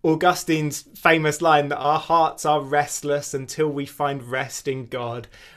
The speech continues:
We might know we are made for God and we are made to live for him. We might believe we are made for God and we are meant to live for him.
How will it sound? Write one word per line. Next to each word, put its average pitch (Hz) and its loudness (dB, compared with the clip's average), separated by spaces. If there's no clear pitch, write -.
We 160 4
might 190 0
know 156 0
we 165 2
are 139 -2
made 156 -2
for 147 -2
God 120 -2
and 123 -8
we 135 -2
are 131 0
made 139 -6
to 131 -6
live 147 0
for 127 -6
him. 110 -10
We 156 0
might 185 0
believe 160 4
we 170 4
are 147 6
made 156 0
for 151 0
God 147 2
and 135 -4
we 143 0
are 131 -2
meant 151 -4
to 143 -2
live 143 4
for 135 -10
him. 110 -10